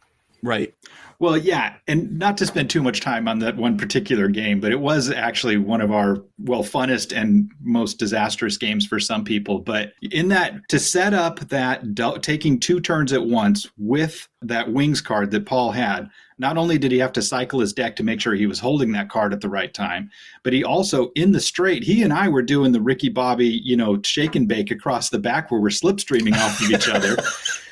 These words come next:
Speaker 2: And then he dropped down into first gear, and I'm all, "See you, sucker." But he dropped into first gear on the straight, which I thought was,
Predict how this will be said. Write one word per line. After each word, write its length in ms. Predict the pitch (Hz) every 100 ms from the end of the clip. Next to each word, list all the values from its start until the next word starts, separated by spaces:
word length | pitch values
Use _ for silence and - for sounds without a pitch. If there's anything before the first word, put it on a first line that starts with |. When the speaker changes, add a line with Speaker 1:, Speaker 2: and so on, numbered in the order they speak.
| - - _ _
Speaker 2:
And 140 | 143
then 80 | 151
he 140 | 147 208
dropped 320 | 202 156 -
down 180 | 160 165
into 160 | 151
first 360 | 147 175 156 -
gear, 220 | 190 185
and 80 | 127
I'm 160 | 127
all, 220 | 131 127 123
"See 380 | - 170 247
you, 60 | 208
sucker." 680 | - 139 113 160 175 202 - -
But 180 | 160 147
he 160 | 185
dropped 280 | 202 196 170
into 140 | 165 143
first 300 | 170 156 -
gear 260 | 170 147
on 220 | - 170 160
the 80 |
straight, 540 | - - 202 220 131 127
which 160 | 117
I 120 | 139 143
thought 380 | 160 143 110 -
was, 400 | 139 135 127